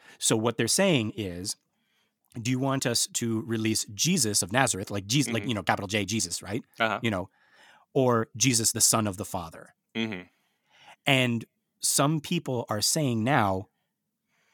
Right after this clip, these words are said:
Speaker 1: are they talking about the same pe-, person?
Speaker 2: Mm-hmm.
Speaker 1: Is this, like, a mistranslation where the crowd is actually calling out, "Release, like, Jesus, Jesus"?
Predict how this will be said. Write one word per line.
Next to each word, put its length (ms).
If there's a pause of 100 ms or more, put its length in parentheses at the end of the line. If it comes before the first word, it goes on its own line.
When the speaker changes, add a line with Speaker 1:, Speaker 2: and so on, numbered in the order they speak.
(140)
Speaker 1:
are 140
they 140
talking 340
about 220
the 80
same 300
pe-, 200 (120)
person? 380 (340)
Speaker 2:
Mm-hmm. 220 (260)
Speaker 1:
Is 160
this, 160
like, 140
a 40
mistranslation 920 (540)
where 460 (420)
the 80
crowd 400
is 140 (100)
actually 440
calling 420
out, 320 (260)
"Release, 500 (600)
like, 160
Jesus, 400
Jesus"? 420